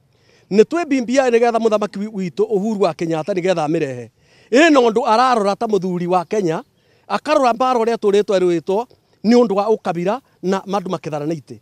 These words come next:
Ũndũ ũcio wa kũreta andũ hamwe thĩinĩ wa Kenya, ũcio nĩ ũndũ mete-, atongoria ma Kĩrĩnyaga tũra support B B I. Thĩinĩ wa itĩ kana mbeca iria igaĩtwo thĩinĩ wa ma-, wa, wa ward kwa youth, wa, kwa M C As, naguo nĩ ũrareta mbica njega.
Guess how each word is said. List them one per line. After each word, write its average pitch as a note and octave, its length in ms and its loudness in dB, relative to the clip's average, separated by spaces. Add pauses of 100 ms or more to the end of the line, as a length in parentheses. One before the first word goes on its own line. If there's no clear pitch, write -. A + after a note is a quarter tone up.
(360)
Ũndũ A3+ 220 4
ũcio C4 140 -2
wa C4 100 2
kũreta A#3 340 -2
andũ G3+ 200 0
hamwe G3 220 0
thĩinĩ G3 160 0
wa F3+ 180 0
Kenya, C#3+ 340 -6 (300)
ũcio A3 220 2
nĩ A3 140 8
ũndũ G#3 120 2
mete-, F#3 520 -6
atongoria F3+ 400 -2
ma G#3+ 60 -2
Kĩrĩnyaga F#3+ 480 -2 (260)
tũra E3+ 160 0
support C#3+ 300 -10
B D3 120 -8
B C3 180 -10
I. A2+ 140 -14 (600)
Thĩinĩ D4+ 380 4
wa D4 120 4
itĩ A#3 560 2
kana B3 220 -2
mbeca G#3+ 280 0
iria G#3+ 160 -2
igaĩtwo G3+ 320 -2
thĩinĩ G3+ 180 0
wa F3+ 180 0
ma-, F3+ 260 -10
wa, E3+ 440 -2 (800)
wa G3 180 2
ward F#3+ 300 2 (540)
kwa F#3+ 220 0
youth, G3+ 220 -2 (180)
wa, G#3 180 0
kwa G#3 360 0
M G#3 160 0
C F3+ 220 -4
As, - 220 -10 (340)
naguo A3+ 280 2
nĩ A3 100 2
ũrareta A#3 480 0
mbica F3+ 240 -6
njega. C#3+ 300 -12